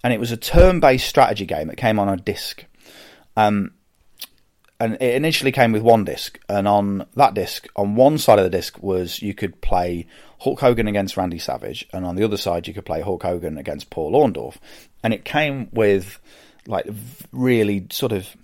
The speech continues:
I mean, at the time, amazing, but by now, no,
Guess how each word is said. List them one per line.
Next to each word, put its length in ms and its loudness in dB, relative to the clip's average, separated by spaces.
I 40 -4
mean, 100 0
at 80 -6
the 60 -14
time, 280 6
amazing, 640 0
but 160 -2
by 160 2
now, 420 0
no, 300 -6